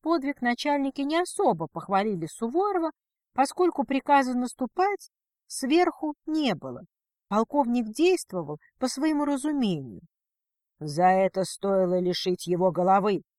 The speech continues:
резко отозвался Гаймарий. «Порядок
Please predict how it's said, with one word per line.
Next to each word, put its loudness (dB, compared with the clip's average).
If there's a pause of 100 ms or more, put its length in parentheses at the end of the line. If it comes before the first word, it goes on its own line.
(200)
резко -4
отозвался -2 (140)
Гаймарий. -2 (340)
«Порядок 2